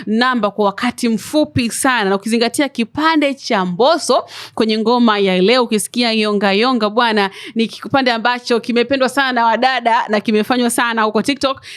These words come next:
lakini pia sio wadada tu, hata wakaka. Muhimu ni kwamba ni muziki mzuri ambao anaufanya Mbosso. Sasa Mbosso na Alikiba bwana, <laughs> hehe.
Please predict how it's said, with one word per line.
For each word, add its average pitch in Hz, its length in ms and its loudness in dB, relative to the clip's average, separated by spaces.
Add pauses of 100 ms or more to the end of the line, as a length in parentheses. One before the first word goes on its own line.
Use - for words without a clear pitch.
lakini 220 260 0
pia 247 180 -2
sio 247 200 0
wadada 226 260 0
tu, 233 100 -2
hata 220 220 0
wakaka. 208 480 -2
Muhimu 254 460 2
ni 240 80 2
kwamba 254 400 0 (240)
ni 233 80 2
muziki 233 380 0
mzuri 226 260 0
ambao 214 420 -2 (180)
anaufanya 214 840 -2
Mbosso. 202 280 -2
Sasa 320 420 0
Mbosso 311 480 2
na 233 200 0
Alikiba 226 720 0
bwana, 277 640 2 (120)
<laughs> 247 180 -2
hehe. 226 1300 4